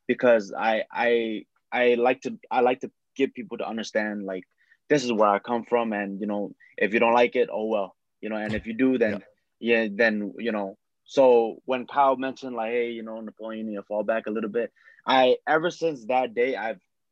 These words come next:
Speaker 1: toned down on my, and, you know, I'm a dad now. So, like,
Speaker 2: Mm-hmm.
Speaker 1: I, I, I try to, I try to think, like, "Hey, you know, what if my son saw what I put up, you know, or, or what I say?"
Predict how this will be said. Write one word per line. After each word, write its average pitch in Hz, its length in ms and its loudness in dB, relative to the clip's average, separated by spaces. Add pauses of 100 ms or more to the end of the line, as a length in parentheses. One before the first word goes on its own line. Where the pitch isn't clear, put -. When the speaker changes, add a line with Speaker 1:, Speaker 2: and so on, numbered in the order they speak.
(300)
Speaker 1:
toned 131 320 -8
down 120 300 -2
on 113 80 -10
my, 101 120 -12 (280)
and, 135 200 0
you 135 60 -2
know, 165 100 2
I'm 143 120 2
a 123 60 0
dad 113 360 0
now. 123 320 -4
So, 113 140 -12
like, 95 340 -8
Speaker 2:
Mm-hmm. 131 300 -4 (160)
Speaker 1:
I, 107 440 2 (100)
I, 120 260 0
I 123 100 -6
try 139 220 0
to, 127 340 4
I 123 120 -2
try 139 180 0
to 127 120 2
think, 123 220 -6
like, 113 180 0
"Hey, 131 140 0
you 123 140 -8
know, 147 160 -6
what 165 140 -8
if 175 80 -12
my 113 140 -4
son 117 280 -8
saw 110 240 0
what 101 220 0
I 101 80 -2
put 107 260 0
up, 98 160 0 (480)
you 113 80 -4
know, 107 120 0
or, 104 120 4
or 107 380 4
what 110 160 2
I 104 80 0
say?" - 340 -2